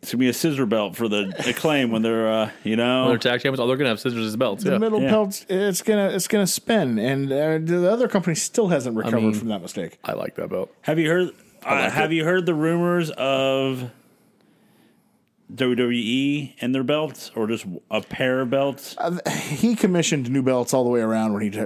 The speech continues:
Speaker 3: got Power.
Speaker 1: Yeah.
Speaker 2: I would
Speaker 3: The
Speaker 2: hope.
Speaker 3: tag belts are supposed to debut, but they're not.
Speaker 1: They're
Speaker 3: all
Speaker 1: nothing
Speaker 3: it-,
Speaker 1: special.
Speaker 3: It's
Speaker 1: They're
Speaker 3: just
Speaker 1: just
Speaker 3: gonna be what they are now, but black
Speaker 1: black.
Speaker 3: with, like, silver, uh, instead of gold. Yeah, it's <laughs> like, come on, those, those belts are fucking hideous.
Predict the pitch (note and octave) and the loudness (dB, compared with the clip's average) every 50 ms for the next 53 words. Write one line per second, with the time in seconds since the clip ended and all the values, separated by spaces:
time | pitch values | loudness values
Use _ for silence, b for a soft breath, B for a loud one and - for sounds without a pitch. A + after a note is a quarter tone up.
0 | G2+ G#2+ G2+ G#2+ G2+ F#2 - G#2 G#2 G2 F#2+ F#2 G2 - B B B - - E3+ | -6 -4 -4 -2 -4 -2 -2 0 0 2 2 0 -2 -6 B B B -6 -4 -2
1 | E3+ C#3 C#3+ F#3+ D3+ - - - - F3+ F#3 F#3 E3+ D3 D#3+ D#3 D3+ D3 - D3+ | 0 2 2 2 2 2 0 0 0 2 2 2 0 2 2 2 2 2 0 -2
2 | C3+ - - C3 - - C3+ C3 B2 - - A#2 B2 B2 A#2+ A#2 B2+ C3+ D#3 F3 | -2 -2 -2 -4 -2 0 -2 -2 -2 -2 -4 -2 0 0 2 2 0 0 0 0
3 | D#3 D#3+ D#3+ E3 E3 F3 F3 F3 - - B B B B B B B C#3+ D#3+ F#3 | 0 2 2 2 2 2 0 0 -4 -6 B B B B B B B 2 4 4
4 | G3 G#3+ G3 F3+ D#3 - - - E3+ D3 B2+ - A#2 G#2 G#2 A2+ C3+ C#3 C#3 B2+ | 4 4 4 2 0 0 -2 0 0 0 0 0 0 -2 0 2 2 2 4 4
5 | A3 A3 G#3 - - A#3+ A3+ G3+ F#3+ G#3+ G3+ G3 G3 F#3 G3+ G3 F#3 F3+ F3+ E3+ | 2 2 2 4 2 2 2 4 2 2 2 2 2 2 0 2 2 2 2 2
6 | E3 E3 E3+ F3 E3 E3+ - - A2 G#2 - B2+ C3 B2+ B2 - - - - - | 2 2 2 2 0 -2 -4 -6 -8 -8 -4 -2 0 2 4 4 4 2 0 -2
7 | - - - - - - C#3 B2 B2 C3+ A#2+ - - - B2 A#2+ A#2 G#2 G#2+ G#2+ | -6 -12 -14 -10 -6 -4 -2 -2 0 -2 -2 -2 -4 -2 -2 -2 -2 -2 -4 -4
8 | G#2 G2 G2 - _ _ _ _ _ _ _ - G#2+ G#2 G2+ G#2 G#2 - - A2+ | -6 -6 -8 -12 _ _ _ _ _ _ _ -4 -4 -2 -2 -2 -4 -4 -4 -4
9 | G#2 F#2 G2 G2 F#2+ F#2+ F#2+ - b b b b b b b b b b b b | -4 -4 -4 -4 -4 -6 -8 -10 b b b b b b b b b b b b
10 | b b b b b _ _ _ - A2 F#2 - - G#2+ G2+ A2 B2+ B2 A#2+ A#2+ | b b b b b _ _ _ -6 -6 -6 -6 -6 -10 -8 -4 -4 -4 -4 -6
11 | G#2+ A2 - - - - - - - C3+ B2 A2+ - - - - - - C#2+ G#2+ | -6 -8 -8 -8 -8 -10 -14 -10 -6 -4 -6 -6 -6 -8 -10 -10 -8 -10 -10 -14
12 | - - D#3 F3 F#3+ G3 F3+ F3+ G#3 G3 F#3+ A#3+ A#3+ G#3+ G#3 E3+ - A2+ - - | -12 -10 -8 -4 -4 -2 0 0 0 2 2 2 2 2 0 0 0 -2 -8 -8
13 | - - - - E3 - C#3 A2 G#2 - A#2+ G#2+ F2+ F2 E2 D#2+ - - | -10 -6 -2 -2 -2 0 0 -4 -2 -2 -4 -4 -4 -4 -8 -8 -10 -12